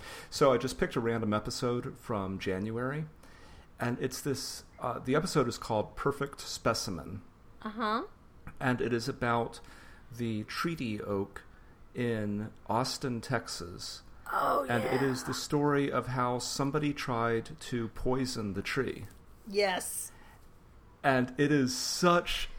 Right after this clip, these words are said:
Speaker 1: a cool and crazy episode. I loved it. It's, like, twenty-two minutes long. Uh, so we'll link to it in the show notes. You should totally listen to it. It was great.
Speaker 2: Brendan, that is hilarious because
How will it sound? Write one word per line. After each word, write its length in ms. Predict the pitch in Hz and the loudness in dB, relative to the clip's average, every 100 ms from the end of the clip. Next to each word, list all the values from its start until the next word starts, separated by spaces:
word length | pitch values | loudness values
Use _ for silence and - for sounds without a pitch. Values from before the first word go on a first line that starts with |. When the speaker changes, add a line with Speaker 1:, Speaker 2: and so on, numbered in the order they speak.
| - | 2
Speaker 1:
a 200 | 120 160 | 4 2
cool 640 | - - 185 170 165 160 170 | 4 6 8 6 2 0 0
and 240 | 127 110 | 0 0
crazy 800 | - - - 156 165 160 165 151 | -2 0 2 2 2 2 0 0
episode. 640 | 120 120 135 - 98 101 104 | 2 2 0 0 0 -2 0
I 100 | 113 | 4
loved 280 | 117 131 135 | 6 6 6
it. 60 | 110 | 2
It's, 120 | - | 2
like, 160 | 143 143 | 2 2
twenty-two 380 | - 156 151 147 | 4 4 4 4
minutes 320 | 120 110 - | 2 2 0
long. 360 | 92 71 - - - - - | 0 0 -2 -8 -14 -16 0
Uh, 160 | 101 98 | 2 2
so 240 | - 110 | 6 6
we'll 160 | 110 131 | 6 6
link 180 | 135 - | 4 2
to 100 | 117 | 0
it 40 | |
in 60 | 104 | 0
the 60 | |
show 160 | 104 107 | 0 0
notes. 220 | 98 - | 0 -2
You 60 | 98 | -8
should 140 | - | -10
totally 360 | - 117 101 95 | -4 0 2 2
listen 260 | 80 - 87 | 0 -4 -6
to 140 | 85 | -4
it. 120 | 82 - | -4 -4
It 120 | 104 | -6
was 120 | 101 | -8
great. 400 | - 101 65 - - - - - - - - | -4 -2 -2 -4 -12 -16 -18 -18 -18 -18 2
Speaker 2:
Brendan, 420 | 247 254 254 240 - 202 | 6 8 6 4 -2 -2
that 260 | 220 226 | 4 4
is 360 | 339 339 - - - - - - - - | 4 0 -6 -10 -12 -20 -20 -20 -16 -6
hilarious 640 | 226 202 196 190 143 156 - | -2 2 2 2 0 -4 -4
because 460 | 196 - 214 190 | -10 -4 -2 -2